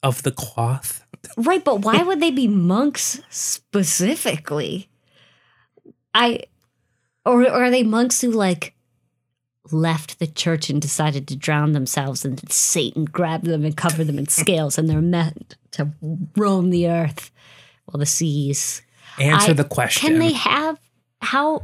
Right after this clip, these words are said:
Speaker 2: do they make more of them?
Speaker 1: Real or fake?
Speaker 2: I'm gonna go fake. It's gotta be fake. This had to come from your weird ass head.
Speaker 1: This one is super real.
Speaker 2: What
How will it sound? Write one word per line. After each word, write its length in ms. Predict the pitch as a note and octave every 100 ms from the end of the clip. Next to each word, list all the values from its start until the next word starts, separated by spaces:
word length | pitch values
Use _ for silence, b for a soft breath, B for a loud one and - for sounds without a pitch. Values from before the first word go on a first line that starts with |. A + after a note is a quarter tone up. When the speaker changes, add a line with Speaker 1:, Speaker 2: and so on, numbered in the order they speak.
| -
Speaker 2:
do 100 | B3+
they 160 | C4 B3
make 360 | A3 A3+ A#3
more 360 | F3+ F3 F#3 A#3
of 200 | D3+ -
them? 320 | - - - - _
Speaker 1:
Real 220 | - C#3+ E3+
or 100 | E3
fake? 300 | F3 F#3 B2+ -
Speaker 2:
I'm 200 | - D4 D#4
gonna 140 | C#4+
go 80 | F#3
fake. 380 | D#3 C3+ - G3
It's 100 | G3
gotta 240 | A#3+ F3+
be 80 | C#3+
fake. 240 | D3+ -
This 100 | - G#3
had 180 | A#3
to 80 | F#3
come 200 | D#3+ E3
from 200 | D3+ D#3
your 140 | D#3+ D#3
weird 360 | D#3 F3 E3+
ass 260 | E3+ D3+ D3+
head. 260 | D#3 C#3+ -
Speaker 1:
This 180 | D3+ -
one 200 | G#3+ G3+
is 260 | C#3+ B2+
super 580 | - - - D#3 D#3+ C3+
real. 240 | A#2 A2+ -
Speaker 2:
What 320 | - D#4 E4+